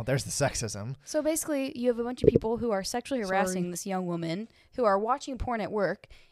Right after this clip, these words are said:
Speaker 2: and she gets fired for it because it's her fault because she wants to supplement her income outside of work.
Speaker 1: Yes, it is bullshit. It,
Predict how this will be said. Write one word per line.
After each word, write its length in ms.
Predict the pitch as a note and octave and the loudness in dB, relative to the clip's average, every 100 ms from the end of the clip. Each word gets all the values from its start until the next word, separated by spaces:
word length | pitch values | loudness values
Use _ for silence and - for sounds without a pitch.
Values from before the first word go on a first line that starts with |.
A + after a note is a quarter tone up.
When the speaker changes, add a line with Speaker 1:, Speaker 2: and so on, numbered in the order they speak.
| _ - | _ -6
Speaker 2:
and 320 | G#3+ G3+ G3+ | -2 -2 -4
she 240 | - - D#4 | -4 -2 0
gets 200 | C4 - | 0 2
fired 240 | G#3 G3+ | 2 2
for 160 | G3 F#3 | 2 0
it 100 | - | 0
because 240 | G#3 G3 | -4 -6
it's 140 | F3+ - | -8 -8
her 180 | C4 | -4
fault 380 | B3 G3+ F3+ - | 0 2 2 2
because 340 | F#3 - F#3+ - | -4 -4 -2 -2
she 300 | - A3+ G#3 | -4 -2 -2
wants 260 | F#3+ F3 | -2 -6
to 140 | - - | -8 -6
supplement 440 | F3 D#3 E3 D#3+ | -6 -6 -6 -6
her 60 | E3+ | -6
income 440 | F3 F3 - F3 - | -6 -6 -6 -8 -4
outside 400 | - - - F3+ | -2 -2 2 0
of 140 | E3+ - | 0 -2
work. 320 | F3 - - _ _ _ _ | -6 -6 -14 _ _ _ _
Speaker 1:
Yes, 460 | C#3+ F3+ - - - | 2 2 2 -2 -2
it 160 | D#3+ D3+ | 2 4
is 320 | D#3 C#3+ - - - | 4 4 0 -8 -2
bullshit. 680 | C#3 D3 D#3+ - B2 - - - | 4 4 4 -2 -6 -6 -10 -4
It, 240 | C3 C3 | -2 -2